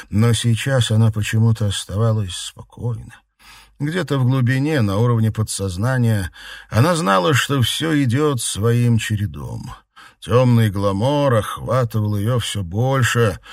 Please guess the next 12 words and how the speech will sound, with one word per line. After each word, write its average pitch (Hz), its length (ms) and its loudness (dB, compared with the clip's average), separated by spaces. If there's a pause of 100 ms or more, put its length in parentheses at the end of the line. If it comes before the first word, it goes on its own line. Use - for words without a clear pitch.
(260)
Вскоре 151 480 -2
она 127 200 2
перестанет 123 960 0
быть 107 320 -2
человеком. 78 880 -6 (480)
Катерина 104 580 0
снова 104 600 -2
взглянула 95 640 -4
на 87 140 -8
бледных 95 480 -6
сестёр 107 440 -8
Ленош 80 640 -8